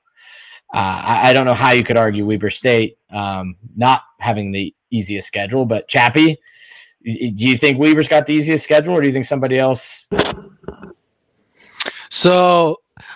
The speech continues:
Speaker 2: I'll, I'll tell you right now, we haven't had the pleasure before, Chris, but I'm, I'm just A C. Chappie's a different guy.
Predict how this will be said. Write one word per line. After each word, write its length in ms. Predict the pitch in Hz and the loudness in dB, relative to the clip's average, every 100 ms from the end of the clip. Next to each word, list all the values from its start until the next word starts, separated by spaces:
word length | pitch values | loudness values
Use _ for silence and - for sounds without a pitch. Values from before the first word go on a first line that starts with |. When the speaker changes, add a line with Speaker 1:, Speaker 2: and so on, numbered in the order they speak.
| - | 4
Speaker 2:
I'll, 300 | 170 175 175 - | 4 4 -2 -2
I'll 180 | 160 | 0
tell 160 | 165 170 | 0 -2
you 120 | 156 | -2
right 120 | 151 | -4
now, 220 | 160 156 180 | -6 -8 -4
we 140 | 208 | 0
haven't 300 | 208 175 170 | 2 0 -2
had 160 | 165 151 | -4 -4
the 80 | |
pleasure 320 | 139 165 160 143 | -4 -4 -4 -8
before, 360 | 131 147 135 | -16 -20 -20
Chris, 240 | _ 139 - | _ -18 -10
but 140 | 151 | 0
I'm, 240 | 170 202 208 | 2 2 0
I'm 160 | 214 | -2
just 200 | 208 185 | -2 -6
A 120 | 170 156 | -4 -4
C. 200 | - 131 | -6 -16
Chappie's 480 | - 170 156 165 143 | -4 -2 -2 -6 -12
a 40 | |
different 340 | 143 - 139 | -14 -14 -18
guy. 300 | 139 135 131 | -12 -10 -10